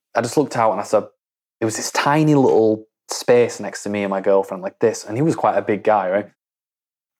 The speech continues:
And I said, "Hey, come on, you can come in here." So I helped him. He came in, I helped put his bag up.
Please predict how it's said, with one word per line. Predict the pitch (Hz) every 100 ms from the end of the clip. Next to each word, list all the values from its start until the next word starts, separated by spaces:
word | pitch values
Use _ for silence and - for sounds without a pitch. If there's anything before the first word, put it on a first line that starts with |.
| -
And | 131
I |
said, | 120 127
"Hey, | 147 143 - - _ _
come | - 135
on, | 107 107 101 - -
you | 120
can | 117
come | 113 127
in | 117
here." | 120 104 95
So | 110
I | 107
helped | 117 117
him. | - 117 113 - - -
He | 101
came | - 120 113
in, | 110
I | 107
helped | 104 - -
put | 113
his | 107
bag | 107 110
up. | 113 113 -